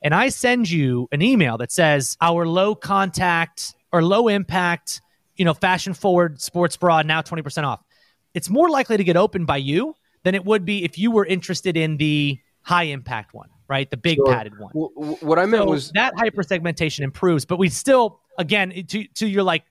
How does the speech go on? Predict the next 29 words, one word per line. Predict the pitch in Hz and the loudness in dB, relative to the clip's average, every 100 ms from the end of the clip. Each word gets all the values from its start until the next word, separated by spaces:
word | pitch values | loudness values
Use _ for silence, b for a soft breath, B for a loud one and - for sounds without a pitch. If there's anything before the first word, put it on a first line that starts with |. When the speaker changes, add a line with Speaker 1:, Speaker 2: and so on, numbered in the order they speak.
| _ | _
Speaker 1:
your, | 175 151 143 | -4 -4 -4
the | 151 | -6
deepness | 131 139 196 208 208 | -2 -2 -2 -2 -2
of | 214 196 | -2 -2
your | 214 | -2
question, | - 208 - 220 - | 0 0 -2 -8 -8
we | 156 175 233 | 2 2 4
still | 160 - 233 | 0 2 2
won't | 175 175 170 | 2 -4 -2
get | 165 170 | -4 -2
the | 165 | -4
return | 143 - 185 185 170 | -4 -4 -2 0 0
data | 160 156 143 135 - _ | 2 2 2 0 -4 _
when | 160 | 0
they | 156 131 | 0 0
open. | 160 190 285 311 - _ | 0 0 -2 -6 -10 _
That's | 175 185 214 | -2 0 2
all | 196 | 2
done | 165 165 160 | 2 0 -2
through | 143 | -2
your | 139 | 2
autoresponders. | 247 233 123 - 120 104 - - _ _ _ | 2 0 -6 -6 -8 -8 -16 -20 _ _ _
So | - 175 165 | 0 2 2
you | 160 | 0
send | - 233 220 | 0 2 2
the | 196 | 0
email | 208 196 190 | 0 2 2
out, | 180 180 180 _ b b | 2 0 -2 _ b b
f-, | _ | _